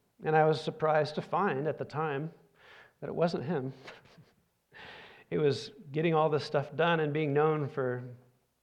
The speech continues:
liking shalom, which was missing the point. It's kind of like getting an exciting new job and running off to do it without bothering to talk to your new boss.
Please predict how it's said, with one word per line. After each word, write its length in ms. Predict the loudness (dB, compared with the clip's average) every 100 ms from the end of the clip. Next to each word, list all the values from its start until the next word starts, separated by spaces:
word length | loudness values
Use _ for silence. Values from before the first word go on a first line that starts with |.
| _ _
liking 340 | -2 0 0 -4
shalom, 480 | -6 -6 -6 -8 -16 _ _ _ _ _ -16
which 180 | -10
was 320 | -8 -8 -10 -20 _ _ _ _ _ _ _ _ _
missing 280 | -6 -2 -2
the 80 | -4
point. 260 | -8 -16 -18 _ _ _ _ _ _ _ _ _ _ _ _ _ _ _ _ _ _ _ -20 -20 -20 -20
It's 80 | 0
kind 200 | 6 8
of 120 | 8
like 420 | 6 4 4 -2 -18 -20 _ _ _ _ 8
getting 280 | 10 10 6
an 60 |
exciting 500 | 4 6 8 8 6
new 160 | 2 2
job 520 | 2 2 4 2 0 -12 -20 _ _ _ _ _ _ _ _ _ _
and 140 | -2 4
running 260 | 6 6
off 220 | 8 6 4
to 80 |
do 220 | 2 6 8
it 180 | 6
without 300 | 6 6 6
bothering 340 | 6 6 4 0
to 80 | -2
talk 320 | 0 0 0
to 80 | -2
your 100 | 0
new 160 | 0
boss. 480 | 0 0 -2 -6 -18